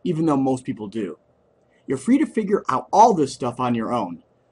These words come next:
But watching over my shoulder as I do the trades right in front of you through my daily videos is something that many people pay thousands of dollars to do when they fly to meet me in person. Today, you get to do it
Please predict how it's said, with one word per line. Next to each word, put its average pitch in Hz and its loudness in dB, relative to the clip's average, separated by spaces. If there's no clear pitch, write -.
But 123 -2
watching 269 0
over 285 4
my 220 4
shoulder 196 2
as 151 -4
I 139 2
do 151 -2
the 151 -4
trades 135 -6
right 123 -4
in 202 -6
front 208 -6
of 131 -6
you 120 -4
through 170 -2
my 139 0
daily 135 0
videos 123 0
is 202 -2
something 294 4
that 175 0
many 220 4
people 214 -2
pay 165 -4
thousands 160 -2
of 151 -4
dollars 131 -2
to 135 -14
do 113 -4
when 113 -2
they 110 -4
fly 143 -2
to 135 0
meet 139 -2
me 120 -2
in 113 -2
person. 165 -6
Today, 185 2
you 147 -6
get 160 0
to 139 -12
do 170 2
it 185 0